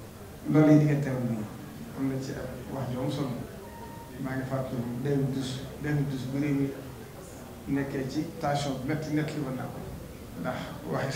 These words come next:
sëriñ bi la, te sëriñ bi ay waxam waxtu ne day tollu jamono. Ndax bokk na ca la waxoon mooy, "Maa ngi digal taalibe yi fu ñu mën di nekk,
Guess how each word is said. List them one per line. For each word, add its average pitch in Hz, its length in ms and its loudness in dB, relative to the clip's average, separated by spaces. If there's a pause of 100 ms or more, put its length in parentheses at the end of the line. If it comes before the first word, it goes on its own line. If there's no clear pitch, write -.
sëriñ 127 160 2
bi 117 80 -4
la, 117 80 -2 (540)
te 135 60 -4 (220)
sëriñ 147 220 2
bi 143 100 4 (160)
ay 139 80 2
waxam 135 300 0
waxtu 135 220 -2
ne 143 60 0
day 143 140 0
tollu 139 300 0
jamono. 120 300 -2 (920)
Ndax 131 220 0
bokk 156 180 4
na 147 140 4
ca 143 160 2
la 156 140 4
waxoon 143 320 0
mooy, 139 240 0
"Maa 147 160 4
ngi 151 140 4
digal 147 220 6
taalibe 131 340 0
yi 131 80 0
fu 131 140 -4
ñu 165 100 -2
mën 160 140 0
di 143 80 -2
nekk, 143 180 -2